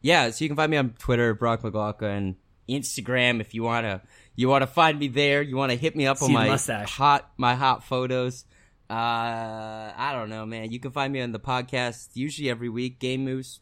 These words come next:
Speaker 1: There's a hiatus this week. But, yeah, you can find me there, and I'm working on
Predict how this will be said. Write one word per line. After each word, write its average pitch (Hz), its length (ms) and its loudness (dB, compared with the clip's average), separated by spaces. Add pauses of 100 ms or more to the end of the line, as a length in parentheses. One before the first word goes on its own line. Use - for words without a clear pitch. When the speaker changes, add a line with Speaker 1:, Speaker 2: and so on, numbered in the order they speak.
Speaker 1:
There's 113 280 -6
a 107 240 -4
hiatus 117 540 -4
this - 180 -10
week. 120 300 -8 (560)
But, 117 280 -2
yeah, 160 280 -4
you 127 160 -2
can - 100 -18
find 127 180 -2
me 120 100 -4
there, 127 300 -2
and 117 140 -4
I'm 120 180 -4
working 160 320 -6
on 135 240 -2